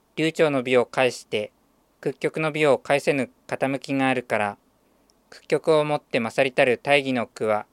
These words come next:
俗受けが悪く、従って名誉も何も出ぬのであろう。思考から言うても、複雑の美は簡単の美よりも介せられにくい。その上、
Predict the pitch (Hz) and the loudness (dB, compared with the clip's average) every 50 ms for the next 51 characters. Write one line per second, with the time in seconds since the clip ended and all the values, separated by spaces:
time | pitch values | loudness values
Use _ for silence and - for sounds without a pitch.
0 | _ _ _ _ _ _ - - 123 - 147 147 143 - - 143 139 135 135 131 | _ _ _ _ _ _ -6 -6 -4 -2 0 -2 0 0 0 0 2 2 2 4
1 | 123 113 107 - - - - - _ _ _ _ _ _ _ _ _ - - - | 2 2 0 -4 -10 -20 -20 -20 _ _ _ _ _ _ _ _ _ -10 -6 -4
2 | 135 127 127 127 123 _ _ - 117 117 117 - _ _ _ _ _ _ _ _ | -2 0 -2 -2 -4 _ _ -4 -4 -4 -4 -8 _ _ _ _ _ _ _ _
3 | _ _ 151 151 151 156 151 143 135 127 117 117 120 131 131 131 131 131 131 123 | _ _ -2 2 2 4 4 2 2 0 -2 -2 -2 -2 -2 -2 -2 -2 -2 -2
4 | - - 143 151 151 147 135 120 117 110 107 107 110 110 107 98 - _ _ _ | -2 -2 -2 -2 -2 -2 -2 -2 0 0 0 2 2 2 0 0 -4 _ _ _
5 | _ _ _ _ _ _ _ _ _ _ _ _ _ _ _ _ _ _ _ _ | _ _ _ _ _ _ _ _ _ _ _ _ _ _ _ _ _ _ _ _
6 | _ _ _ _ _ _ _ _ - - - - 156 151 151 - - 156 156 151 | _ _ _ _ _ _ _ _ -20 -12 -2 2 2 2 2 4 4 4 4 4
7 | 143 147 143 - - 147 127 113 104 - _ _ _ _ _ _ _ _ _ _ | 4 2 0 0 -2 -2 -2 -2 -4 -6 _ _ _ _ _ _ _ _ _ _
8 | - - - 151 151 147 - - 156 147 147 135 143 135 123 117 107 107 - _ | -12 -8 -2 0 0 0 0 -2 -2 -2 -2 -2 -2 -2 0 0 0 -2 -4 _
9 | _ _ _ _ _ _ _ _ - - 151 143 - 160 151 151 151 147 143 151 | _ _ _ _ _ _ _ _ -8 -8 -8 -4 -2 -4 -2 -2 -2 -4 -2 0
10 | 151 151 143 131 123 117 110 104 - _ _ _ _ - 139 139 127 - - 147 | 2 2 2 2 0 -2 -2 -4 -6 _ _ _ _ -2 0 0 0 0 2 2
11 | 139 139 139 139 135 135 127 127 - - 127 117 107 101 - _ _ _ _ _ | 4 4 4 2 2 0 -4 -6 -6 -4 -4 -4 -4 -6 -10 _ _ _ _ _
12 | _ _ _ _ _ _ _ _ _ _ _ _ _ _ _ _ _ _ _ _ | _ _ _ _ _ _ _ _ _ _ _ _ _ _ _ _ _ _ _ _
13 | _ - - 147 131 135 131 127 123 123 120 117 123 - | _ -12 -6 -4 -2 0 0 0 2 2 2 0 0 -2